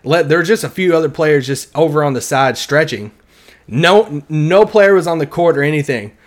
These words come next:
But off to the corner, off to his side, after practice, <laughs> after all the shooting drills, after a lot of people had already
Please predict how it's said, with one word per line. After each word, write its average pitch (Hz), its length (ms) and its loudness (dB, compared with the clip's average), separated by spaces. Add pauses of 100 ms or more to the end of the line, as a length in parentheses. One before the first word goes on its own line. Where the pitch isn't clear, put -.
(220)
But 165 180 -2
off 202 260 0
to 240 120 -2
the 226 100 0
corner, 185 560 -2 (320)
off 180 260 2
to 220 120 4
his 202 160 4
side, 156 340 0
after 185 400 -2
practice, 160 560 -2
<laughs> - 60 -14
after 175 340 -2
all 185 100 0
the 185 60 0
shooting 170 360 0
drills, 151 340 0
after 170 320 -4
a 156 80 2
lot 160 200 -2
of 180 60 -6
people 160 280 -6
had 147 60 0
already 151 380 0